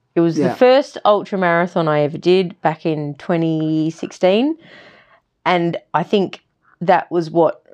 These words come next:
Speaker 1: really got me into trail running and really interested in the scene and the people. And it was just great. It's just a brilliant run.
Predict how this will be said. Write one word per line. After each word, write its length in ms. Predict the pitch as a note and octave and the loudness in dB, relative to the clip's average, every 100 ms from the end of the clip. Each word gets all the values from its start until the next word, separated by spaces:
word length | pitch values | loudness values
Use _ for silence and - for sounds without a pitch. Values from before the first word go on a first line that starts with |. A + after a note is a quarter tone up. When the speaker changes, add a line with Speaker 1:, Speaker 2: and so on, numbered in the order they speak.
| - | -2
Speaker 1:
really 500 | E3 E3 D#3+ D3+ - | 0 2 2 -2 -2
got 180 | - - | -2 -2
me 280 | D3+ C#3+ - | -4 -6 -6
into 240 | D#3+ D#3 | -6 -6
trail 300 | - D#3 D3 | -4 -2 0
running 380 | C#3+ D3 D3 C#3+ | -2 -6 -6 -6
and 360 | C#3+ C#3+ C#3+ - | -6 -8 -10 -12
really 260 | - D3+ D3 | -8 -6 -6
interested 520 | D3 D3+ D#3 - D3+ | -8 -10 -14 -12 -10
in 160 | C#3+ C#3 | -8 -10
the 60 | |
scene 400 | C#3 D3 C#3 C#3 | -10 -8 -8 -8
and 420 | C#3 C#3 C#3 - F3 - | -10 -10 -12 -14 -18 -12
the 80 | |
people. 520 | - - - C3+ C3 C3 | -10 -8 -8 -8 -8 -8
And 320 | C3 C3+ C#3 _ _ _ _ - | -10 -10 -12 _ _ _ _ -2
it 40 | |
was 180 | D4 D#4 | 0 0
just 160 | E4+ - | -6 -2
great. 280 | F#4 G4 - | 0 0 -4
It's 160 | G3 | -6
just 180 | A3+ - | -8 -6
a 40 | |
brilliant 380 | G#3 B3+ B3 A#3 | -2 0 0 0
run. 360 | A3+ A#3+ E3 | 0 0 -2